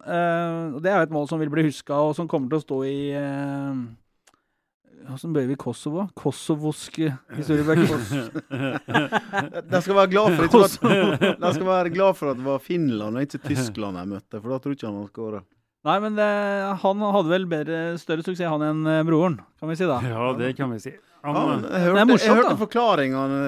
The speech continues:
Speaker 2: eh, forklaringene til Veton Berisha på hvorfor, eh, den ene valgte Kosovo og den andre valgte Norge. For de føler liksom, eh, tilhørighet til begge landene, og da var det naturlig at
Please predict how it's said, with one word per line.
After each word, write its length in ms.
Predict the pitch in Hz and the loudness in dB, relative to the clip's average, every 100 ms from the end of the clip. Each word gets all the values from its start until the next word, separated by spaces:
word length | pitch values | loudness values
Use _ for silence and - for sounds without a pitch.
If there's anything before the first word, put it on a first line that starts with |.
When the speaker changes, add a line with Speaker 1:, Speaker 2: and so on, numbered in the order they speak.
| 139 | -4
Speaker 2:
eh, 340 | 131 131 127 135 | -2 -4 -4 -8
forklaringene 580 | 160 185 175 143 127 | -6 -2 0 0 -4
til 100 | 131 | -6
Veton 360 | 139 139 - 120 | -4 -6 -4 -6
Berisha 320 | 123 127 117 | -6 -6 -10
på 120 | 104 | -12
hvorfor, 600 | 110 135 - - 104 104 | -14 -14 -16 -12 -8 -8
eh, 180 | 104 107 | -8 -12
den 220 | 110 117 | -8 -6
ene 200 | 113 120 | -4 -4
valgte 360 | 120 107 98 107 | -4 -6 -8 -14
Kosovo 400 | 107 113 - 92 | -12 -14 -12 -12
og 60 | 92 | -10
den 100 | 90 | -10
andre 240 | 98 110 | -8 -8
valgte 320 | 98 92 - 95 | -10 -12 -14 -12
Norge. 400 | 95 107 92 82 _ _ _ _ _ _ _ - | -12 -12 -14 -18 _ _ _ _ _ _ _ -6
For 40 | |
de 60 | 131 | -4
føler 400 | - 131 135 147 | -2 -2 0 2
liksom, 420 | 135 123 - 123 117 | 0 -2 -4 -2 -2
eh, 580 | 113 110 107 104 104 101 98 | -2 -4 -6 -8 -10 -12 -6
tilhørighet 520 | 139 139 147 120 104 | -2 0 0 -2 -6
til 100 | 123 | -6
begge 220 | 120 123 | -6 -4
landene, 440 | 135 123 110 90 92 | -2 -2 -2 -4 -6
og 60 | |
da 120 | 120 123 113 107 | -4 -2 -2 -4
var 160 | 113 120 | -6 -6
det 80 | 120 | -6
naturlig 360 | 110 131 120 107 | -6 -6 -4 -4
at 120 | - | -8